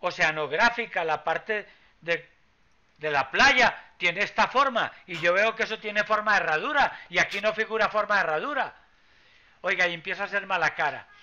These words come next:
Y el avión ya a tomar pista. Llega en una busetica a recoger los pasajeros, todos felices. Y este ya mal encarado. Me engañaron, me estafaron. Esto no es Quicholapá. Todo lo que el guía decía,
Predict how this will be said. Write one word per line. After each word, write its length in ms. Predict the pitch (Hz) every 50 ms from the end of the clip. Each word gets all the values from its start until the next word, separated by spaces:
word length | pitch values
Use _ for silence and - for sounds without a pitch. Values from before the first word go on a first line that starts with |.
| - - _ _
Y 80 | - 180
el 100 | 180 170
avión 300 | 165 160 175 190 190 196
ya 100 | 196 196
a 60 | 190
tomar 360 | - 196 185 180 180 175 -
pista. 420 | - 175 156 - - - - 107 - _ _ _ _ _ _ _ _ _ - - - - - _ _ _ -
Llega 300 | 147 170 185 196 214 214
en 80 | 214 220
una 180 | 214 208 214
busetica 600 | 214 214 202 175 - 175 165 - 202 196 - 220
a 20 | 202
recoger 360 | 190 180 - 160 156 160 165
los 140 | 185 202 -
pasajeros, 560 | - 185 156 156 160 175 226 247 240 190 -
todos 220 | - 196 214 214
felices. 520 | - 190 180 214 262 240 - 220 185 - - - - - _
Y 80 | - 180
este 240 | 175 - - 196 190
ya 260 | 196 190 196 202 202 - - _ _ _ _ _ _ _ _ _ _ _ _ _ _ _ _ _
mal 220 | 185 180 185 175 165
encarado. 600 | 165 160 151 - - 160 147 160 165 139 117 - - _ _ _ _ _ _ _ _ _ _ _ _
Me 140 | 165 156 156
engañaron, 580 | 151 147 143 139 143 147 156 156 156 320 330
me 80 | 147 147
estafaron. 600 | 135 - - 135 135 - 156 147 127 - 127 - _ - 165 156 143 - - - - _ 214 - _ _
Esto 260 | - 165 - - 190 185
no 80 | 185
es 80 | 175 -
Quicholapá. 640 | - 170 - - 160 139 131 - - 147 131 110 - _ - _ _ _ _ _ _ _ _ _ _ _ _ _ _ _ _ _ _ _ _ _ _ - - _ - 220 - - - -
Todo 220 | - 226 254 269
lo 160 | 262 233 -
que 80 | - 202
el 120 | 185 170 160
guía 200 | 220 240 240 233
decía, 500 | 220 202 185 - 262 294 285 190 131 -